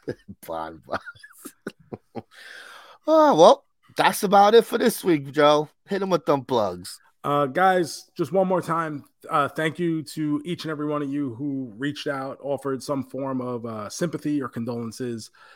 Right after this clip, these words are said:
Speaker 2: It is genuinely appreciated, and, you know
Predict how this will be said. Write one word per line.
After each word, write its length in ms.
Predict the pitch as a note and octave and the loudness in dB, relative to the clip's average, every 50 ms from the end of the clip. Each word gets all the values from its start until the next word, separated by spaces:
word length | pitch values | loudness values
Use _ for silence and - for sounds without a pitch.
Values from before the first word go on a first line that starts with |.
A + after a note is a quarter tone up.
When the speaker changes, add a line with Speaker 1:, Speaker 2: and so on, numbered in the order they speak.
| _ _ _ _ _ _ _ - - | _ _ _ _ _ _ _ -6 0
Speaker 2:
It 160 | C#3+ D#3 E3+ | 2 4 6
is 300 | E3+ E3 D#3+ D#3 C#3+ B2+ | 6 4 4 2 -2 -6
genuinely 560 | _ - - A3+ G#3+ G#3+ G#3+ G#3 G3 F#3 F3 | _ 4 8 8 10 10 8 6 6 6 4
appreciated, 840 | D#3+ - - D#3+ D#3 - - D#3+ D3+ D3+ D3 D3 D3+ D3+ D3 B2+ - - - | 4 2 2 -2 -2 -2 -2 0 0 0 2 2 2 2 0 -4 -8 -14 -10
and, 680 | C3+ C#3 C3+ B2+ B2+ B2 B2 A#2+ A#2 A2+ G#2+ G2+ F#2+ _ _ _ _ _ _ _ _ _ _ _ _ _ _ _ _ _ _ _ _ _ _ - | -6 -4 -4 -4 -4 -4 -6 -6 -6 -6 -8 -10 -14 _ _ _ _ _ _ _ _ _ _ _ _ _ _ _ _ _ _ _ _ _ _ 0
you 140 | D3 D3 | 2 2
know 200 | C3+ A#2+ A#2 G#2+ | 2 2 0 -4